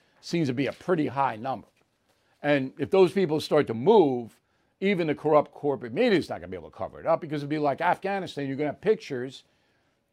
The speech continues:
all over the place. But I'm following the story. So the difference of this now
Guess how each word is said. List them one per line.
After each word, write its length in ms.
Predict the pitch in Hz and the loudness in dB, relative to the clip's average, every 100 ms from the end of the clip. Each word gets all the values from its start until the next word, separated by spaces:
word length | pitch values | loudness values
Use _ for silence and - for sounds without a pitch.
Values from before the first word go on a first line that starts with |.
| _ | _
all 220 | 160 143 | 4 8
over 180 | 220 185 | 10 8
the 80 | 104 | 2
place. 440 | - - _ - _ _ _ _ _ | -10 -20 _ -20 _ _ _ _ _
But 140 | 123 123 | -2 0
I'm 120 | 127 | 0
following 380 | 123 120 104 95 | 0 0 -2 -8
the 60 | |
story. 360 | 90 - 85 - _ _ _ - - _ _ _ _ | -12 -12 -14 -16 _ _ _ -20 -20 _ _ _ _
So 560 | - - 220 214 208 - _ _ _ - | 2 10 12 12 6 -4 _ _ _ -4
the 240 | 156 170 | 2 2
difference 480 | 131 262 277 233 196 | 2 0 2 0 0
of 300 | 180 127 110 | -2 -2 6
this 540 | 214 233 - - - _ _ _ _ _ _ _ _ _ - | 6 6 0 -10 -18 _ _ _ _ _ _ _ _ _ -8
now 640 | 147 190 165 98 123 | 0 2 2 -2 -8